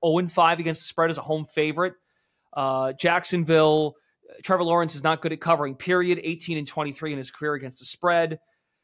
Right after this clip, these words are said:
Indy has been a team he's actually fared well against, but also a spot, I think, for the Colts to circle.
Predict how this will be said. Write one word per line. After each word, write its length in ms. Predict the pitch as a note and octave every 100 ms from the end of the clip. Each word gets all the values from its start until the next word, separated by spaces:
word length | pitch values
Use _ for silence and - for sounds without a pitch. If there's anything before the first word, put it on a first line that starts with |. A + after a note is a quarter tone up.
| _ _ _ _ -
Indy 640 | F#3+ G3 G3+ G3 G3 - _
has 160 | F3 C#3+
been 160 | F3+
a 40 | D#3
team 220 | - F#3+
he's 100 | E3
actually 280 | E3+ - D#3
fared 340 | - E3+ D3+
well 220 | D3+ E3+
against, 540 | D3 C3 E3 G3 - -
but 280 | D3+ C#3+ -
also 380 | E3+ E3 F#3 D#3+
a 40 |
spot, 400 | - - D3+ D3
I 60 | D3+
think, 180 | D3+ D3+
for 140 | D3
the 80 | C#3+
Colts 360 | - A3+ B3 -
to 120 | -
circle. 640 | - F3+ E3 E3+ E3 E3